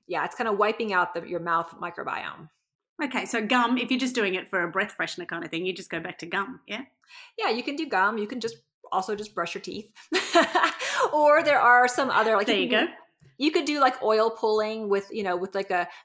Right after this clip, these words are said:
Speaker 1: maybe a peppermint or a spearmint or some kind of mint in there as well. There's, there's some, some, some D I Y recipes you can, you can make your own mouthwash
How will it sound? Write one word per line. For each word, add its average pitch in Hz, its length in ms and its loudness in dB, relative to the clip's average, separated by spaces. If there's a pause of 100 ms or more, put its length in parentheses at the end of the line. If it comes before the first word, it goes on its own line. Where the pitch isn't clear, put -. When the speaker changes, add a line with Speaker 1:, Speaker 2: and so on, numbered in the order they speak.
Speaker 1:
maybe 190 200 2
a 180 60 -2
peppermint 190 600 -4
or 185 140 0
a 175 60 -2
spearmint 180 600 -6
or 185 60 -6
some 190 180 -8
kind 180 160 -6
of 175 60 -8
mint 175 360 -8
in 185 160 -10
there 180 180 -6
as 180 100 -8
well. 175 200 -2
There's, 480 180 0 (100)
there's 349 200 0
some, 302 260 -4
some, 269 240 -8 (100)
some 226 380 -8 (100)
D 226 160 0
I 202 120 4
Y 180 380 0
recipes 180 580 -6
you 180 100 -10
can, 180 220 -8 (240)
you 202 120 -8
can 196 160 -2
make 185 220 -2
your 180 180 -2
own 180 300 -8
mouthwash 190 580 -2